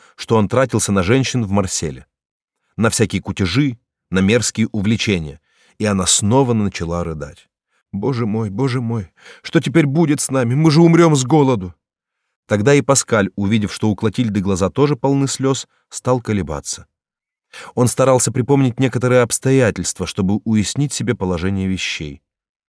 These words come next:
Давно, еще в те времена, когда он занимался практикой в Плассане, он сделал несколько взносов в контору господина Грангилья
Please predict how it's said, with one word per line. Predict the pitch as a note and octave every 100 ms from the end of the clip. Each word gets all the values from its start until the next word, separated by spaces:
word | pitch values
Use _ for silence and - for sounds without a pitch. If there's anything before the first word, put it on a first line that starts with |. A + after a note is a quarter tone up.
| _ _ _ _ _ -
Давно, | E2+ G#2+ D3 C#3
еще | F#2 - A#2+
в | -
те | B2
времена, | A2 A2 A2 C3
когда | F#2+ F#2+ G#2+
он | G2+
занимался | F#2 G2+ A2 - E2+
практикой | A2+ C3+ - - F2+
в |
Плассане, | - F#2 - D#3+ D3 D#2 - _ - -
он | - A2
сделал | F2+ E3 D#3 C3+
несколько | B2+ - A#2 A#2
взносов | G2+ G#2+ B2+ A2 -
в | -
контору | F#2+ F2 A#2
господина | G#2 - F#2+ G#2+ G2+
Грангилья | F#2 F#2+ G#2 D3+ B2+ D2